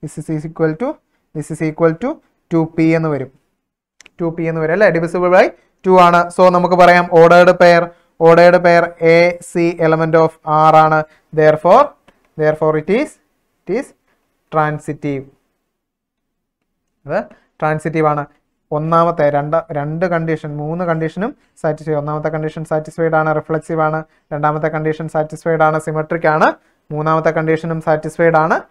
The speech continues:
ട്രാൻസിറ്റീവ് ആണ്. Therefore നമുക്ക് പറയാം എന്തായിരിക്കും? ഇത് ഇക്വിവലൻസ് റിലേഷൻ ആണ്. ഇതൊരു ഇക്വിവലൻസ് റിലേഷൻ ആണ്.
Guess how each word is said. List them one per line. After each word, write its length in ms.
ട്രാൻസിറ്റീവ് 680
ആണ്. 140
Therefore 460
നമുക്ക് 320
പറയാം 340
എന്തായിരിക്കും? 480
ഇത് 140
ഇക്വിവലൻസ് 800
റിലേഷൻ 420
ആണ്. 140
ഇതൊരു 240
ഇക്വിവലൻസ് 600
റിലേഷൻ 420
ആണ്. 140